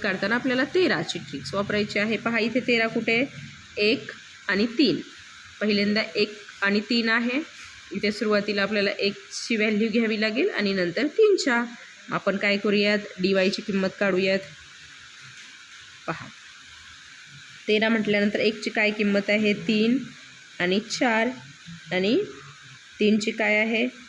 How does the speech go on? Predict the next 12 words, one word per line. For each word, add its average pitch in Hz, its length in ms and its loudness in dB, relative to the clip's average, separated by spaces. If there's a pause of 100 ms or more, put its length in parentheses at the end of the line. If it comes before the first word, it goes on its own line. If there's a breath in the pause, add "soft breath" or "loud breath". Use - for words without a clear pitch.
(200)
दहा 202 380 0 (560)
आणि 160 200 -2
पाच. 214 480 -2
परत 339 300 2 (100)
तिरकस 233 380 2
गुणाकार, 202 460 2
तीन 240 640 2
गुणिले 196 500 2
पाच, 165 500 -2 (1300)
हे 175 80 0
वजा 180 420 2 (520)
दहा 233 540 0